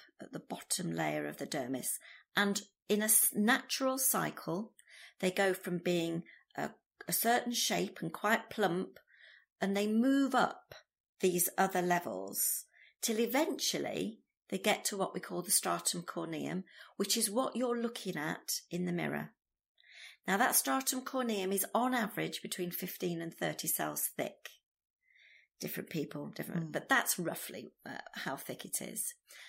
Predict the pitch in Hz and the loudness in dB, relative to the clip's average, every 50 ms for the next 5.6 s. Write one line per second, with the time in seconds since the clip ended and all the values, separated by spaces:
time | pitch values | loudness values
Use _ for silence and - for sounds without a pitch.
0 | - - _ - 233 254 269 262 269 277 269 269 277 285 294 302 311 302 302 - | -20 -16 _ -2 4 6 8 8 8 8 8 8 6 6 6 4 2 0 0 0
1 | - 240 240 240 247 240 240 233 240 170 165 147 - - - - - - 214 220 | 0 0 2 4 4 4 4 2 2 0 0 0 -2 -6 -10 -12 -4 0 0 0
2 | 208 - - - 311 302 247 202 165 - 151 143 139 135 113 - - - - - | 0 -2 -4 0 0 2 2 2 0 0 -2 -4 -4 -4 -6 -8 -12 -8 -2 -2
3 | - 190 196 190 196 214 208 208 208 202 214 214 - - - - - - - - | -2 -2 -2 -4 -4 -6 -6 -6 -4 -4 -4 -2 -2 0 0 0 0 -2 -4 -6
4 | - 55 53 - - - - - - - _ _ - - _ _ _ _ - - | -6 -8 -10 -10 -8 -6 -6 -6 -6 -8 _ _ -20 -20 _ _ _ _ -8 -8
5 | - - - - - - - - - - - | -6 -8 -10 -10 -8 -8 -8 -6 -6 -8 -8